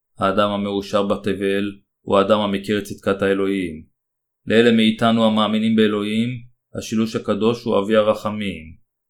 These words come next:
הוא אלוהינו הקדוש. הוא שם את האמונה בצדקת האלוהים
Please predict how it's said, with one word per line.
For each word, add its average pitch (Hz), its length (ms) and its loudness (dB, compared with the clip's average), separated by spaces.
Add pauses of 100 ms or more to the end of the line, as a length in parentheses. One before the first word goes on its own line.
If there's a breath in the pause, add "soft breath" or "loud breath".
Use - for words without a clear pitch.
הוא 113 220 4
אלוהינו 110 400 4
הקדוש. 104 800 -4 (420)
הוא - 140 -18
שם 104 160 0
את 101 120 -4
האמונה 101 360 0
בצדקת 101 500 -4
האלוהים 101 500 0